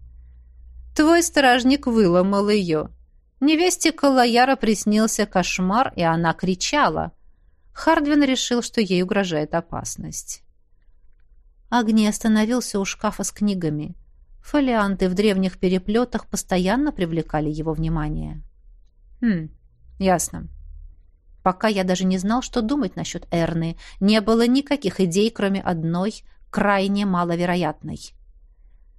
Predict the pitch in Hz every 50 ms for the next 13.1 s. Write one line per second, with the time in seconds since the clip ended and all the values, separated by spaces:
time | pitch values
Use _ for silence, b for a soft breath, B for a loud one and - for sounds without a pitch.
0 | - _ - 208 220 226 240 226 233 269 269 277 - 240 240 233 - - 220 226
1 | 220 214 208 202 196 190 180 175 196 233 262 254 185 165 156 - - - _ _
2 | _ - - - 190 190 202 202 - 226 220 220 - 254 233 - - 226 220 214
3 | - - 233 226 214 247 247 226 - 220 196 202 202 - - 208 208 - - 202
4 | 202 - - 202 208 220 233 226 240 233 226 - 208 190 185 185 202 196 196 202
5 | 202 - - - 233 208 170 - 147 151 151 - _ - - - _ _ _ _
6 | _ _ _ - - - - - - - - _ _ _ _ - - - - -
7 | 262 262 - 202 190 175 165 160 175 - - _ - - - _ _ _ _ _
8 | - - _ _ _ _ _ _ - - - - 202 196 262 262 254 254 254 240
9 | 240 233 233 - 233 233 - - - 262 262 254 - _ - 311 - 208 175 170
10 | 170 175 175 175 185 196 214 - - - 220 196 202 185 180 185 196 220 - -
11 | 196 185 175 - - - 190 190 190 185 - - 196 196 196 - - 165 147 -
12 | - - - - _ _ _ - _ _ _ - - - - 277 233 185 165 156
13 | 151